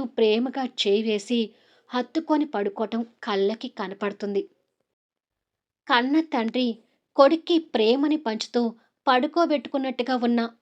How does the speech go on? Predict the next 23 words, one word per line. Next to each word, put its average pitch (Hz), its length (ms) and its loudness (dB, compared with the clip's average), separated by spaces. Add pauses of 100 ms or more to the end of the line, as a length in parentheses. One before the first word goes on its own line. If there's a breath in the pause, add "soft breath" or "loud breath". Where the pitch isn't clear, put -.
ఆ 226 160 2
దృశ్యాన్ని 214 640 -4
చూడగానే 208 560 -2 (500 loud breath)
స్పందనలో 247 760 -2 (260)
స్పందన 226 600 -2
లేకుండా 208 460 -2
పోతుంది. 202 500 -8 (1400)
మళ్ళీ 294 340 2 (200)
నెక్స్ట్ 285 440 -4
వీడియోలో 208 340 0
కలుద్దాం. 202 460 -6 (680)
కథ 311 220 2
నచ్చితే 294 400 0 (220)
దయచేసి 226 520 -2 (160)
లైక్ 240 280 -2
చేయండి, 254 400 -2 (160)
హైప్ 202 340 -8
ఇవ్వండి, 233 300 -4 (140)
మీ 262 160 -2
అమూల్యమైన 262 600 -2
కామెంట్స్ 214 600 -8
షేర్ 202 320 -2
చేయండి. 202 360 -6